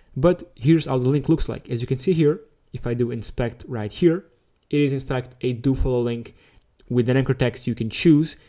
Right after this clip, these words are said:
directly to your site, again, from this dot org domain. And of course, it does index. If we do site colon and then the U R L, it is here, it is indexed in Google. So again, a link from a dot org domain,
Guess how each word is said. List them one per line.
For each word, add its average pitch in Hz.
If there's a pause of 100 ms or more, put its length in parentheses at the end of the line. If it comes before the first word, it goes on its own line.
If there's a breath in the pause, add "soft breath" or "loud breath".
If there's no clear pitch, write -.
(220 soft breath)
directly 127
to -
your 135
site, 127
again, 123
from 120
this 117
dot 117
org 113
domain. 113 (120)
And 196
of 202
course, 147
it 123
does 123
index. 131
If -
we 127
do 117
site 120
colon 123
and 120
then 113
the 110
U 113
R 131
L, 151 (220 soft breath)
it 131
is 123
here, 135
it 120
is 117
indexed 113
in 110
Google. 127
So 123
again, 123 (320 loud breath)
a 135
link 143
from 127
a -
dot 135
org 131
domain, 127